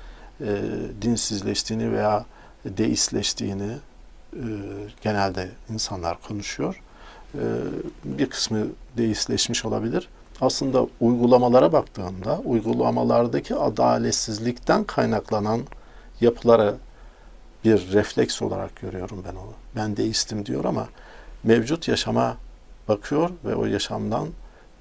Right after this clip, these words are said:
deist olduğunu ilan etmeye çalışıyor.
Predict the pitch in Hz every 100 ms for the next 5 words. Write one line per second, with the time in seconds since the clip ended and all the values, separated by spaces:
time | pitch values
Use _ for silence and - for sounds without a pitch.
0 | - 113 113 - 113 98 98 95 95 92
1 | - - - - - - - - - -
2 | 117 95 98 95 92 101 98 - - -
3 | - - -